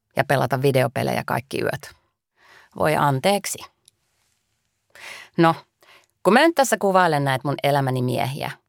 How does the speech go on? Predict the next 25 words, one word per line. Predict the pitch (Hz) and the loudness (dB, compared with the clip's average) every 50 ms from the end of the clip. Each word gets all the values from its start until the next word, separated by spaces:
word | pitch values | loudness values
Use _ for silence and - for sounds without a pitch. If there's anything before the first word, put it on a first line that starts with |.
| _ _ _ _ _ _ _ _ _ _ _ _ _ _ _ _ _ _ _ | _ _ _ _ _ _ _ _ _ _ _ _ _ _ _ _ _ _ _
jotka | - 151 139 - 143 | -4 -4 -2 0 0
on | 135 131 | 0 0
aiheuttanut | 131 131 123 127 123 120 - 135 127 127 127 | 0 0 0 -2 -4 -6 -4 -4 -2 -2 -2
mulle | 131 131 123 | -2 -2 -4
hankalia | 131 131 127 120 - 131 135 135 123 | -4 -4 -4 -4 -4 -6 -6 -6 -6
tunteita, | - 131 123 131 123 123 107 92 - - 123 - - - - - - _ - | -6 -4 -4 -4 -4 -6 -8 -8 -8 -8 -10 -12 -14 -20 -20 -20 -20 _ -6
niin | 156 - - | -4 0 2
enhän | 175 180 185 175 180 170 | 4 4 4 6 4 4
mä | 165 160 | 4 2
nyt | 156 156 147 _ | 2 0 -4 _
tietty | - 160 151 143 143 - 147 135 | -4 -2 -2 -2 -2 -4 -4 -4
heitä | 151 143 139 - | -2 -4 -4 -4
voi | - 123 127 | -6 -6 -6
syyttää | 127 - 135 123 120 _ - 127 123 | -4 -4 -6 -6 -6 _ -8 -8 -4
kaikesta. | - 135 123 123 123 - 127 117 - - - - - _ _ _ _ _ - | -2 -2 -2 -2 -2 -4 -6 -6 -6 -8 -10 -12 -12 _ _ _ _ _ -8
Itehän | 320 330 311 311 302 302 294 | -4 -2 0 2 2 4 4
mä | 285 294 | 4 4
oon | 285 285 | 4 4
heihin | 285 285 285 285 285 294 | 4 2 2 2 0 0
ihastunut | 302 285 277 240 226 - - 226 220 214 208 - _ _ - | 0 0 0 -2 -2 -2 0 0 0 0 0 -4 _ _ -2
ja | 226 | 0
heidät | 226 233 220 220 214 - | 2 2 2 2 0 0
valinnut. | 220 220 190 151 - - - 170 - - _ _ _ _ _ _ _ _ _ _ - - - _ _ | 0 0 0 0 -2 -4 -6 -8 -8 -12 _ _ _ _ _ _ _ _ _ _ -20 -20 -20 _ _
Että | - 202 - - 214 | -6 -4 -2 -2 -2
juu, | 208 254 240 220 214 240 226 | 0 2 2 2 2 0 -2